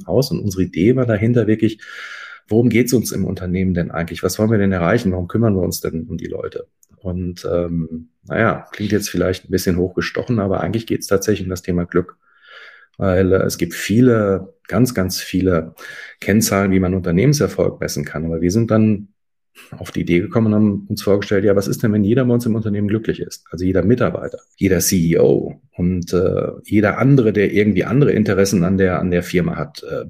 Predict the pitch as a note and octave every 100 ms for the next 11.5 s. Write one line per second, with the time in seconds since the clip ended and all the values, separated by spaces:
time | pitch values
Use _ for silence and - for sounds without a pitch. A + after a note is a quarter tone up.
0 | - - A#2 A#2 G#2+ G2 F#2 F2 E2+ -
1 | A2+ - - F#2 F2+ F2+ G2+ D#3 C#3 C3+
2 | G#2+ G#2 G#2+ A2 - G#2+ G2+ A2+ A2 F2+
3 | E2+ E2 F#2+ G#2+ F#2+ F#2 F2 - - -
4 | - - F#2 F#2 C3+ - - E3+ - _
5 | _ F#2+ G#2+ C#3+ D3 C3 A2+ F#2 B2 C#3+
6 | C3+ B2+ A#2+ A2+ - A#2 F2+ - - C3
7 | G3 - _ - - - - - - _
8 | _ _ A#2 A2+ - D3 D3 A2+ G#2 -
9 | A2 G#2+ F2 A#2+ E3 G#2+ G2 G2 - F#2
10 | F2+ - _ - F2 G2+ C3+ C#3+ C3 A#2+
11 | A#2+ D#3 - - -